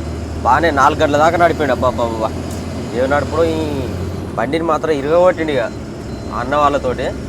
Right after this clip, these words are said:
వేరే బండి ఇంకోటి ఉండే, ఆ బండి వెనకాల పోయిందా ముందర పోయిందా అర్థమవుతలేదు. అన్నకు కూడా అర్థమవుతలేదు, మాకు అర్థమవుతలేదు, అది ఎక్కడ పోయిందో కూడా తెలుస్తలేదు. మధ్యలో మధ్యలో మాయం అయిపోయింది. జర చిన్న వస్తుండ అనమాట ఆయన.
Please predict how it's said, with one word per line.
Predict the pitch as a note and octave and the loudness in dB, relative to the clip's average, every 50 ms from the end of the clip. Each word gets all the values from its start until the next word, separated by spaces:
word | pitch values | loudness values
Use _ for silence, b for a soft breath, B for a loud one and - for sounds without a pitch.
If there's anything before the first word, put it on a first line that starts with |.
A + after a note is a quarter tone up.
| - - - - - - - - - | -10 -10 -10 -10 -10 -8 -8 -8 -6
వేరే | - C#3 D#3 F3 | -4 0 2 2
బండి | F3 F3 F3+ F3+ E3+ | 4 2 2 2 0
ఇంకోటి | E3+ E3 F3 F3 D#3 | 0 0 0 0 0
ఉండే, | E3+ E3 D#3 C#3 | 0 2 4 4
ఆ | B2+ B2+ | 4 4
బండి | A#2+ C#3+ D#3+ D#3+ | 4 2 2 2
వెనకాల | C#3+ C3 C3+ B2+ E3+ E3+ | 2 2 2 2 2 2
పోయిందా | F3 F3 F3+ F3 F3+ F#3+ | 2 2 0 0 0 0
ముందర | F#3+ F3+ F3 E3+ E3+ E3+ | 0 0 0 0 2 2
పోయిందా | F3 F3 F3 F3 F3+ F#3 | 4 4 2 4 4 4
అర్థమవుతలేదు. | F#3 D#3+ D3 D3 C#3+ C3+ B2+ B2+ A#2 A#2 A2+ A2+ | 4 4 4 4 2 2 2 0 -2 -2 0 2
అన్నకు | A2+ A#2+ C3 D3+ E3+ E3 | 2 2 4 2 0 0
కూడా | D#3+ F#3 F#3+ F#3 | 2 4 4 4
అర్థమవుతలేదు, | F3 E3+ F#3+ F#3+ F#3+ F#3 G3+ G#3+ G3+ | 4 4 4 2 2 2 0 0 2
మాకు | F#3+ F3 E3+ D3+ | 4 4 4 4
అర్థమవుతలేదు, | D3 C#3 C3 C3 B2+ B2 A#2+ A2+ A2+ | 2 2 2 2 2 2 0 0 -2
అది | A2+ A#2 | 0 -2
ఎక్కడ | A#2+ A#2 C#3 C#3+ D#3 | 0 0 0 0 4
పోయిందో | E3 E3 E3 E3+ E3+ | 4 4 4 4 2
కూడా | F3 F3+ | 2 2
తెలుస్తలేదు. | - D3 C#3 C3 - C#3 C3 A#2+ A2 G#2 G2 F2 - - - - - - - - - - - - - - - - | 0 -2 -2 -2 -2 -2 -2 -2 -2 -4 -6 -8 -8 -8 -8 -8 -8 -8 -8 -8 -8 -8 -8 -8 -8 -8 -6 -4
మధ్యలో | B2+ C#3 C#3+ E3 F3 | -2 0 2 2 4
మధ్యలో | F3+ F3+ F3 F#3 G3 G3+ G#3 G3+ | 4 2 4 4 4 4 4 6
మాయం | G3 F#3+ F3+ F3 D#3+ | 6 6 6 6 4
అయిపోయింది. | D#3 D3 C3+ C#3 C3+ A#2+ A2+ A2 G2 | 4 2 0 0 -2 -2 -2 -2 -2
జర | D3+ D3+ | -2 -2
చిన్న | D3 - F#3 F#3+ G3 G3+ G#3 | -2 -2 -4 -4 -2 2 2
వస్తుండ | G#3+ G#3 F#3+ F3 - F3 D#3 D3+ | 4 4 2 2 0 0 0 0
అనమాట | C#3+ C#3 C#3 C3+ C3 | 0 2 0 2 2
ఆయన. | C3+ C3+ B2+ A#2+ A2+ | 2 2 2 0 -2